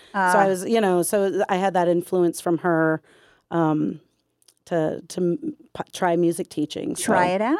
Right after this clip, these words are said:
Speaker 1: yeah.
Speaker 2: At age eleven, what
Speaker 1: Age
Speaker 2: was the
Speaker 1: eleven.
Speaker 2: U two song? Please tell
Speaker 1: Where
Speaker 2: us.
Speaker 1: the Streets Have No Name.
Speaker 2: Where the Streets Have No Name.
Speaker 1: Yes.
Speaker 2: Uh, I'm gonna listen to that
Speaker 1: I just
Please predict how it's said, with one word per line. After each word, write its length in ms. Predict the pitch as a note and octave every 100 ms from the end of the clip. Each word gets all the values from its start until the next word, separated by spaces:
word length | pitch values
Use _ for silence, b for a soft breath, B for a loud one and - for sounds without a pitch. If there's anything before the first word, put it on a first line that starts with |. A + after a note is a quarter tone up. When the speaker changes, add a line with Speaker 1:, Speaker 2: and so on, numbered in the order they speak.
| G4
Speaker 1:
yeah. 400 | - A#3+ C4 F3
Speaker 2:
At 140 | G3 -
age 260 | A3 B3+ C#4+
eleven, 500 | E4 B3+ G#3 D#3+ F3
what 300 | F3+ G#3+ F#3+
Speaker 1:
Age 80 |
Speaker 2:
was 260 | G#3+ A3 G3+
the 60 | F#3+
Speaker 1:
eleven. 160 | F#3+
Speaker 2:
U 100 | F#3
two 320 | E3+ - E3+
song? 480 | E3 - D#3 C#3+ C3+ -
Please 340 | - F3 C#3+
tell 180 | - E3+
Speaker 1:
Where 100 | D3
Speaker 2:
us. 60 | -
Speaker 1:
the 80 | G3
Streets 420 | - E3 D#3 -
Have 200 | F3 E3+
No 160 | F3+
Name. 140 | F#3 G3+
Speaker 2:
Where 240 | G3 F#3+
the 160 | F3+ E3
Streets 480 | - - E3+ D#3+ -
Have 220 | D#3+ D#3
No 220 | - -
Name. 360 | - - - -
Speaker 1:
Yes. 640 | - F#2+ C#3 - - - - -
Speaker 2:
Uh, 280 | A3+ A#3+ A#3+ b b
I'm 100 | G#3+
gonna 140 | G3+ F#3
listen 280 | D3 -
to 40 | E3+
that 140 | C#3
Speaker 1:
I 20 |
just 80 | -